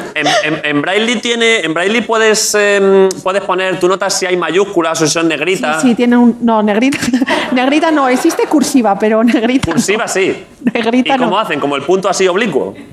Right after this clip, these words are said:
Speaker 2: No, <laughs> no,
Speaker 1: ¿Como
Speaker 2: antes
Speaker 1: arrancado,
Speaker 2: de,
Speaker 1: como una puñalada?
Speaker 2: antes de empezar la palabra tiene, <laughs> tiene un símbolo.
Speaker 1: Ah, vale, le añaden un algo de, "Viene cursiva, cuidado,
Speaker 2: E-,
Speaker 1: Susana".
Speaker 2: efectivamente, "Viene cursiva", o "Viene admiración", o "Viene pregunta".
Speaker 1: Vale.
Speaker 2: Entonces eso luego ya te dice lo que viene después y luego se cierra.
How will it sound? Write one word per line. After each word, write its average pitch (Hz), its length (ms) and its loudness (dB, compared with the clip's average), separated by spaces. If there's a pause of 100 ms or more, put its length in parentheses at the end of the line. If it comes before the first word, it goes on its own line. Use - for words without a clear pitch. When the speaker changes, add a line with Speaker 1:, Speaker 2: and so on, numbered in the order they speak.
(200)
Speaker 2:
No, 285 140 2
<laughs> 285 840 0
no, 277 80 2
Speaker 1:
¿Como 277 120 2
Speaker 2:
antes 277 160 0
Speaker 1:
arrancado, 330 240 0
Speaker 2:
de, 370 40 0
Speaker 1:
como - 100 2
una 190 120 0
puñalada? 185 480 -2
Speaker 2:
antes 247 240 0
de 294 80 2
empezar 269 200 2
la 254 80 0
palabra 254 360 0
tiene, 277 160 2
<laughs> 233 200 0
tiene 254 180 2
un 240 80 2
símbolo. 220 600 2 (240)
Speaker 1:
Ah, 131 120 -2
vale, 131 200 -2
le 120 60 -2
añaden 151 340 0
un 151 100 0
algo 160 200 0
de, 156 120 2
"Viene 202 240 -2
cursiva, 180 640 0
cuidado, 202 180 0
Speaker 2:
E-, 277 40 -4
Speaker 1:
Susana". 285 160 0
Speaker 2:
efectivamente, 311 560 2
"Viene 349 220 2
cursiva", 381 720 2
o 262 100 2
"Viene 294 160 2
admiración", 294 600 4
o 220 80 2
"Viene 269 200 4
pregunta". 262 640 2 (220)
Speaker 1:
Vale. 107 180 -4
Speaker 2:
Entonces 214 400 0
eso 233 220 2
luego 240 200 0
ya 226 140 2
te 226 60 2
dice 226 160 2
lo 226 80 0
que 196 80 2
viene 196 180 4
después 196 340 -2
y 202 40 4
luego 208 160 2
se 233 100 0
cierra. 175 380 0